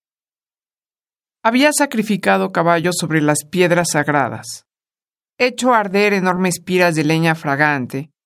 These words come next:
a las que los oficiantes arrojaban los cadáveres de ciervos majestuosos y de algún esclavo estrangulado para agradar a dioses silvánicos, cuyas toscas efigies no lo impresionaban.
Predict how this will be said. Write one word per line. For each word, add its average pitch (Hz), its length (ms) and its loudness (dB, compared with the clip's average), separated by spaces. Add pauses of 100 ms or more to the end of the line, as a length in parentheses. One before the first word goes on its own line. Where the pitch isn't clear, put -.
(180)
a 185 100 0
las 185 260 0
que 196 140 0
los 185 220 0
oficiantes 202 800 0
arrojaban 170 540 0
los 147 180 -4
cadáveres 160 560 2
de 143 100 0
ciervos 156 440 0
majestuosos 139 880 -2 (420)
y 220 140 -4
de 220 100 2
algún 220 300 2
esclavo 196 440 -2
estrangulado 160 800 0
para 143 220 0
agradar 139 400 0
a 151 80 -2
dioses 160 340 0
silvánicos, 135 800 -4 (680)
cuyas 175 460 0
toscas 196 440 0
efigies 165 680 -2 (240)
no 175 240 2
lo 160 80 2
impresionaban. 131 960 -2